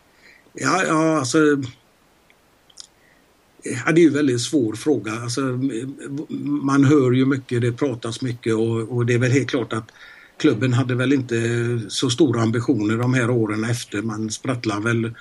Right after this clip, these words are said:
och har väl fram till sin dags dato fortfarande sprattlat mycket med eko-, ekonomi och sånt där. Sen kan jag ju tycka att, eh, att man ändå kan göra mer utav det rent sportsliga. Så man kan göra mer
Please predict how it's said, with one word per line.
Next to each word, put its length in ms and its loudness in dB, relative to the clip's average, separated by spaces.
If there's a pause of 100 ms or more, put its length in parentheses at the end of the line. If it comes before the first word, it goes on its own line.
(180)
och 140 -2
har 180 4
väl 160 2
fram 260 -2
till 120 -2
sin 220 4
dags 280 -2
dato 400 -2
fortfarande 520 -2
sprattlat 480 -2
mycket 240 0
med 100 0
eko-, 320 -6
ekonomi 500 2
och 80 -2
sånt 180 -8
där. 120 -10 (520)
Sen 220 2
kan 160 2
jag 140 4
ju 60 0
tycka 280 0
att, 160 -10
eh, 200 -2
att 260 -6
man 220 2
ändå 260 0
kan 200 -2
göra 320 2
mer 480 4 (1120)
utav 280 2
det 120 4
rent 200 -2
sportsliga. 640 -4
Så 160 -6 (400)
man 220 -4
kan 140 0
göra 260 4
mer 420 2